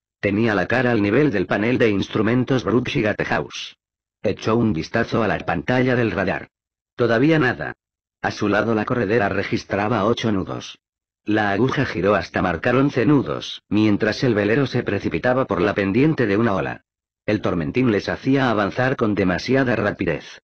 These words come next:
El viento estaba arreciando y Hardin comprendió que debería arriarlo, pero primero tenía que ocuparse del arma. Tiró de la cuerda.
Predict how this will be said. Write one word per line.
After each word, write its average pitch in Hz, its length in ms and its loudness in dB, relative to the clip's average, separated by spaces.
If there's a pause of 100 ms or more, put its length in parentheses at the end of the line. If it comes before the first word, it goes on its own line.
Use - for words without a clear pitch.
(420)
El 101 160 -2
viento 131 360 2
estaba 120 420 0
arreciando 117 580 2
y 110 100 2
Hardin 101 440 0
comprendió 107 580 0
que 104 120 0
debería 104 520 0
arriarlo, 113 540 0 (120)
pero 98 220 2
primero 117 400 0
tenía 113 360 0
que 101 160 0
ocuparse 110 580 -2
del 104 140 0
arma. 71 340 -4 (480)
Tiró 107 260 2
de 123 100 2
la 120 140 0
cuerda. 76 380 -2